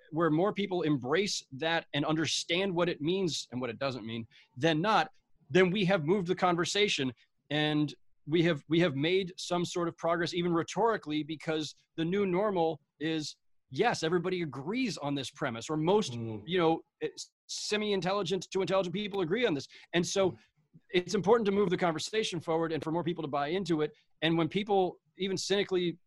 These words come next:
Speaker 1: uh, put out a statement, all right, fine, you're on the record now. And so
Speaker 2: Yeah.
Speaker 1: six months from now, when it's time to, you know, donate to a cause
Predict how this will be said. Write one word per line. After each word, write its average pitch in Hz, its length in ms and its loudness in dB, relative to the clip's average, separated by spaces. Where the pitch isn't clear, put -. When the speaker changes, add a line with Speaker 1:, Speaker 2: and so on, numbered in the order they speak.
Speaker 1:
uh, 151 100 2
put 175 160 -4
out 165 120 0
a 160 280 -10
statement, 175 680 -2
all 240 80 2
right, 220 220 2
fine, 240 240 4
you're 214 120 6
on 285 80 6
the 277 80 4
record 226 360 2
now. 101 260 -2
And 190 100 4
so 175 80 4
Speaker 2:
Yeah. - 40 6
Speaker 1:
six 208 300 -2
months 240 220 2
from 208 160 0
now, 185 360 4
when 202 260 4
it's 190 140 -2
time 220 260 0
to, 208 400 -2
you 190 180 -2
know, 170 240 4
donate 233 380 2
to 220 140 6
a 202 40 4
cause 208 500 4